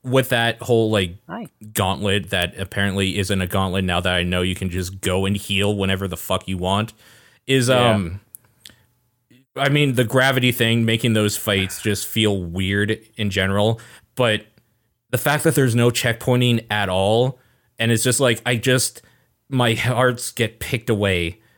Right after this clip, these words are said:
Speaker 1: from just, like, small little dumb mistakes, like, one mistake on the first dude because, like, I didn't think his, he had that many hats that he could reach me when he, like, went down and does his
Speaker 2: Yeah.
Speaker 1: spinny thing,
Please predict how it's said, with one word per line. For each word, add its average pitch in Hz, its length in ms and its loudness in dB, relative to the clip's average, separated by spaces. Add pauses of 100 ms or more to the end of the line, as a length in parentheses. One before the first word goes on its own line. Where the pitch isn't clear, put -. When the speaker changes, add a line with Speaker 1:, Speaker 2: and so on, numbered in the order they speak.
Speaker 1:
from 110 220 -2
just, 117 220 0
like, 113 160 2
small 110 500 2
little 110 200 2
dumb 101 280 0
mistakes, 95 500 -2
like, 98 280 0 (360)
one 123 220 2
mistake 127 540 0
on 117 380 2 (300)
the 131 80 2
first 127 460 0
dude 90 380 -2
because, 104 360 -2
like, 104 220 0
I 101 100 -2
didn't 104 320 -2
think 107 340 0
his, 101 540 -4
he 104 300 -4
had 101 220 0
that 98 160 -2
many 101 200 0
hats 98 200 0
that 104 100 -2
he 104 100 -2
could 104 160 -6
reach 104 280 -4
me 87 260 -4
when 87 180 -6
he, 95 140 -4
like, 92 300 -2
went 95 200 -2
down 92 260 -2
and 92 80 -6
does 92 180 -4
his 107 120 -2
Speaker 2:
Yeah. 110 80 2
Speaker 1:
spinny 113 220 0
thing, 90 320 -4